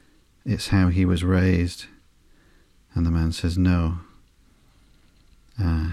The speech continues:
he's a spoilt brat, a rich American who cries himself to sleep at night, thinking of his dead parents."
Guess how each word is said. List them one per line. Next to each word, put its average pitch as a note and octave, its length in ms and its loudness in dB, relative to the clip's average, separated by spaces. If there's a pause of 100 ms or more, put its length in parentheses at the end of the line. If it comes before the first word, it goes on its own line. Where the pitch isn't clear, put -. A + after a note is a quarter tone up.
he's F2+ 200 0
a F2+ 80 -2
spoilt F#2+ 500 0
brat, F2 360 0
a F#2 60 -2
rich F2 300 -2
American F#2 560 2
who F2+ 140 -4
cries F2+ 380 0
himself F2+ 380 -2
to - 100 -16
sleep - 360 -2
at - 120 -4
night, F2 300 -2 (440)
thinking F#2 320 -4
of F2 80 -4
his E2+ 100 -4
dead F2 260 -2
parents." F2 760 -2